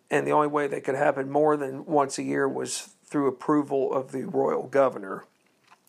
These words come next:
So therefore, Governor Gage is pretty much, um, giving, uh, the people of Boston an unnecessary dose of, um,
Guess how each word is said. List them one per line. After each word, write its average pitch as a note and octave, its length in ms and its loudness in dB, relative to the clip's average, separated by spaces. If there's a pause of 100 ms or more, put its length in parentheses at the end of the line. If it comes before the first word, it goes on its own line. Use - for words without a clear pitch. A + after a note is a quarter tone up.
(140)
So - 180 4
therefore, F3 540 4 (1300)
Governor E3+ 320 6
Gage D#3 400 2
is C3 120 -6
pretty E3+ 280 0
much, D3 380 0
um, C3+ 420 2 (720)
giving, D3+ 560 2
uh, C3+ 180 6
the B2+ 100 -4
people D3+ 360 -2
of C3 120 -4
Boston C#3+ 540 2
an C#3 220 -4
unnecessary C#3 880 0
dose C#3 640 0 (600)
of, C3+ 360 2
um, C3 460 0